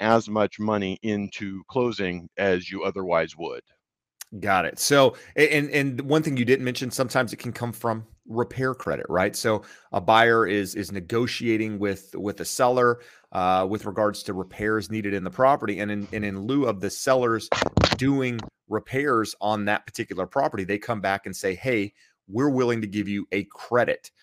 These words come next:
Speaker 2: um, towards c-, closing costs," if you will. And, and what, what many buyers out there don't understand is that those, you know, e-, the,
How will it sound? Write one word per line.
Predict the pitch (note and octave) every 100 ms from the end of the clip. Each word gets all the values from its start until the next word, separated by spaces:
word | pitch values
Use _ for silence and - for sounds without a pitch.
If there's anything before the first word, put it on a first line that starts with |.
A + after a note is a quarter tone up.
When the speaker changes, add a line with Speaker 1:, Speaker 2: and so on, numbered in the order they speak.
| _ _ -
Speaker 2:
um, | F2+ F#2 F#2 F2+ _
towards | - D#3 E3 C#3+ B2 A#2 - _ _ _ _ -
c-, | - -
closing | - E3 C#3
costs," | G#2 E2+ -
if | -
you | E2+
will. | E2 A#1+
And, | G#2+ A2
and | - A2+ - - - -
what, | A#2 A#2+ - G2+
what | - A#2+
many | A2+ D#3+
buyers | D3 A2 A2 G#2+
out | G#2 G2+
there | G2+
don't | F2 G2+ G#2
understand | F#2+ F#2 F2 - C#3+ A#2 G#2+ _ _ _
is | G#2+ F#2+
that | A2+ G#2 G#2
those, | C3+ C#3 - -
you | A#2+
know, | G#2+ G2 _ _ _ _ _
e-, | G#2 F#2 G2
the, | A2+